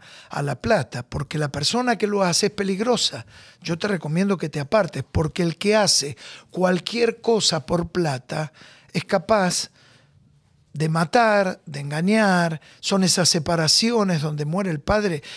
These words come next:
y ya delante del cajón están disputándose la herencia. Es gente peligrosa. Pero cuando vos entendés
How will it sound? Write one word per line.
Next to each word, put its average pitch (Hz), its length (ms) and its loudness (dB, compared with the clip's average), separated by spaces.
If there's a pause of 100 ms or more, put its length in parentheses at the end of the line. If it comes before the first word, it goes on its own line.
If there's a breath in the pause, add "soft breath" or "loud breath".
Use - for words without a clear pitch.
(120)
y 147 160 -2
ya 196 160 2
delante 175 360 0
del 143 120 -4
cajón 208 340 -4
están 151 500 -2 (280 loud breath)
disputándose 160 1300 0
la 151 180 -4
herencia. 175 800 0 (320 loud breath)
Es - 140 -4
gente 214 300 -2
peligrosa. 180 800 -2 (440 loud breath)
Pero 170 200 2
cuando 180 280 0
vos 269 220 0
entendés 208 580 0